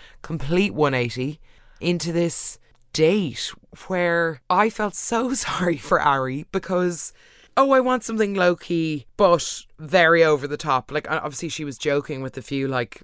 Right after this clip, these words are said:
fireworks and hot air balloons and what have you, but how would you spend the day? Like, t-, she really put him on the spot. And it was just done so cheesy. It was like, "I really want to get to know you," but it was kind of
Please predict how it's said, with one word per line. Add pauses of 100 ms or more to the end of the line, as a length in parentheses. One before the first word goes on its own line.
(100)
fireworks
and
hot
air
balloons
and
what
have
you,
but (280)
how
would
you
spend
the
day?
Like, (120)
t-,
she
really
put
him
on
the
spot. (540)
And
it
was
just
done
so
cheesy.
It
was
like,
"I
really
want
to
get
to
know
you,"
but
it
was
kind
of